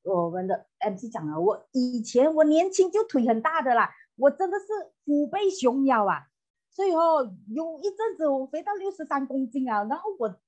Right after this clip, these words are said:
上进博的时候，我的姐姐讲，“哇，你这次真的肥很够力哦，这边很大只哦。”这样子，哇，我才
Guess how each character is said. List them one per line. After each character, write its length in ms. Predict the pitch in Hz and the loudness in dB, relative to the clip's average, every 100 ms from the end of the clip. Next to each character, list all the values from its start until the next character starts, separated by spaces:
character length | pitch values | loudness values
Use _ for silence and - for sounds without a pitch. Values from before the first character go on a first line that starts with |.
| _ | _
上 260 | 330 359 359 | -10 -10 -2
进 220 | 370 254 | -2 0
博 140 | 254 | 0
的 40 | 269 | 0
时 80 | 302 | -2
候， 60 | |
我 60 | 269 | -2
的 100 | 294 | -2
姐 100 | 240 | -4
姐 60 | |
讲 200 | 247 180 _ _ _ - | -4 -6 _ _ _ 2
，“哇， 400 | 320 247 180 165 | 2 2 -2 -6
你 120 | 208 262 | -4 -2
这 160 | 392 | -2
次 180 | 392 - | -2 -2
真 160 | 339 302 | 0 2
的 100 | 392 | 0
肥 360 | - - 254 | 0 0 2
很 180 | 294 226 | 2 -2
够 200 | 233 330 | -2 0
力 160 | 339 254 | 0 2
哦， 320 | 262 254 226 | 2 2 -2
这 80 | - 370 | -10 -6
边 180 | 294 | -4
很 240 | 233 220 226 | -2 -4 -4
大 100 | 285 302 320 | -2 -2 -4
只 180 | - 330 | -6 -2
哦。” 260 | 233 226 214 | 4 4 4
这 60 | |
样 100 | 285 | 0
子， 120 | 202 - _ _ - | -2 -8 _ _ 2
哇， 380 | 359 262 226 208 | 6 8 6 6
我 140 | 220 | 4
才 340 | 226 226 - | 2 0 0